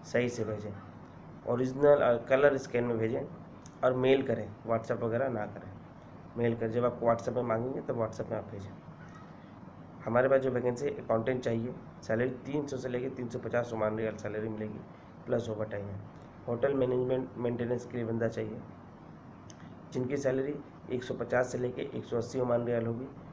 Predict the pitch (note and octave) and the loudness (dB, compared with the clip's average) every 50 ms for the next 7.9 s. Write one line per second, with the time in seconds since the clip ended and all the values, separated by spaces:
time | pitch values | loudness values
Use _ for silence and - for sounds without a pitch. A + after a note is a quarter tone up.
0 | - - - - B2+ B2+ A#2 - - A2 A2 A2 A2+ G#2+ G#2 G2+ G2 G2 G2 - | -16 -12 -6 0 2 2 2 2 0 -4 -2 -2 -4 -6 -6 -6 -8 -10 -12 -14
1 | - - - - - - - - - - - - - - A#2+ B2+ C#3 C#3+ C#3 - | -16 -16 -18 -18 -18 -18 -18 -18 -18 -18 -18 -16 -2 2 4 4 4 2 2 2
2 | C3 B2 A#2 - - - - - - - - - - - - - - - - - | 2 2 2 0 -4 -8 -12 -12 -14 -16 -16 -16 -16 -16 -16 -18 -18 -18 -18 -18
3 | - - - - - - - A#2 - - A#2 A2 - B2+ B2+ B2+ B2+ B2+ A#2+ A#2 | -16 -16 -16 -16 -14 -10 -8 -8 -8 -8 -8 -4 2 4 4 6 6 4 4 2
4 | B2+ B2 - C#3+ C#3+ C3+ B2+ B2 A#2+ A#2+ B2 A#2+ A2+ A#2 B2+ C3+ C#3+ C3 A2+ A2+ | 0 0 2 2 2 4 2 0 0 0 -2 -2 -2 -2 -4 -2 0 2 2 2
5 | A2+ A2+ A2 A2 G#2+ A2 A2+ - - - - - - - - - - - - B2+ | 2 2 0 0 -2 -2 -4 -8 -10 -14 -16 -18 -16 -18 -18 -18 -18 -12 -8 -6
6 | B2 A#2+ C#3 C#3 C3+ C3 B2 B2+ B2 C3+ C#3+ C#3+ - - - - - - - C3 | -6 -4 -4 0 2 2 4 4 2 0 0 -4 -6 -10 -14 -18 -14 -6 -4 -4
7 | B2 - C3+ - A#2+ A2+ B2 B2+ B2 - - B2 B2 A#2+ A2+ - D#3 | -4 -2 -4 -2 -2 0 2 2 0 0 -2 -2 -2 -2 -2 -2 -4